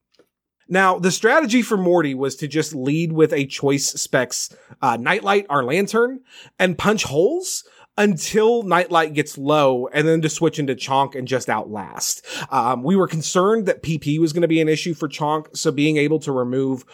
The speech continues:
one or two options for Morty with Nightlight was just really appealing. We led with Nightlight against Morty's Drifblim.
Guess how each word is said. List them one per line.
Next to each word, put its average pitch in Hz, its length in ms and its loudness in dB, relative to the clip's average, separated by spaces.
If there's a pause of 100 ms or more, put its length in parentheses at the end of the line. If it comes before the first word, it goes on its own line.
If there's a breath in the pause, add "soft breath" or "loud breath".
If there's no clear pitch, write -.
(160 loud breath)
one 160 260 4
or 160 80 6
two 156 260 2
options 123 800 -2 (160)
for 170 160 0
Morty 185 380 2
with 135 180 -6
Nightlight 143 480 0
was 123 180 -6
just - 220 -10
really 127 320 0
appealing. 151 560 -4 (1040 soft breath)
We 202 140 2
led 214 260 2
with 269 140 0
Nightlight 117 480 -2 (120)
against 170 400 0
Morty's 147 400 2
Drifblim. 127 600 -6